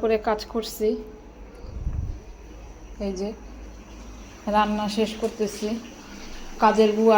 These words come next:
আসছিল, কাজ করে দিয়ে গেছে। বুয়াদের তো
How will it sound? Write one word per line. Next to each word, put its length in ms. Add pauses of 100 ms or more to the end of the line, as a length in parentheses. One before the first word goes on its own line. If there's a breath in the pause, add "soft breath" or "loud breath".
আসছিল, 340 (220)
কাজ 140 (120)
করে 240
দিয়ে 240
গেছে। 260 (1080)
বুয়াদের 380
তো 60